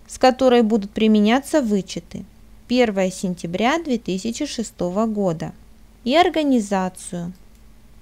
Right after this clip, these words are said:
О О "Константа". На закладке "Доходы на предыдущих местах работы"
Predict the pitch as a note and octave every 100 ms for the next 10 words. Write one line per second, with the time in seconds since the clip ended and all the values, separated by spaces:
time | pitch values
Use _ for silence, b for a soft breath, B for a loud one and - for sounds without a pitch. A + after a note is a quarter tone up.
0 | - A3 G3+ F#3 G3 C4+ D#4 D4+ - -
1 | F3 E3 E3+ E3+ F3 - - - - -
2 | - A#3 D#4 E4+ E4 - A#3+ G#3 F#3+ -
3 | F3 F#3+ - - - G#3+ D4 - D4+ B3+
4 | G#3+ A3 A#3+ C4 B3+ B3 C4 A#3+ - G#3+
5 | A#3+ A#3+ - A3+ - A#3 G#3 F3 E3 -
6 | A#3+